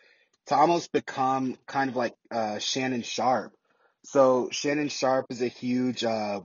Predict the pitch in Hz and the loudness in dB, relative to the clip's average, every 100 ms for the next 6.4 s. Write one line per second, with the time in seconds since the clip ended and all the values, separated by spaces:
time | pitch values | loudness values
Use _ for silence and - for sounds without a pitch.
0 | - 127 131 123 127 123 120 127 123 123 | 4 6 6 2 2 0 0 -2 0 0
1 | 123 120 101 87 _ _ _ _ - 120 | 2 0 -2 -10 _ _ _ _ 0 0
2 | 110 123 - - 131 131 139 143 - 131 | 2 0 0 2 4 8 6 6 2 2
3 | 131 131 127 117 - _ - 135 135 - | 2 2 2 0 -4 _ -8 -4 -2 4
4 | 139 131 127 135 127 - 123 123 117 - | 4 6 2 2 0 -2 0 2 2 2
5 | 127 135 - 127 123 139 127 117 - 131 | 0 0 -2 -2 0 2 0 0 -4 0
6 | 143 143 127 | 2 2 -2